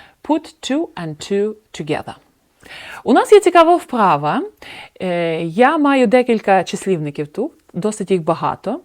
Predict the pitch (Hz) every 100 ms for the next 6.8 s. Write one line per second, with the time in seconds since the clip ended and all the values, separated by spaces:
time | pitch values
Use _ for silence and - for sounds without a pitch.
0 | _ - - 156 151 147 139 139 139 139
1 | - - - - _ - - - - 220
2 | 214 240 269 - - 165 185 - 196 214
3 | 190 175 180 202 302 330 - 277 196 175
4 | 175 170 170 165 151 - 151 151 160 170
5 | 247 277 - - 165 - 269 302 294 196
6 | 208 220 233 202 202 190 214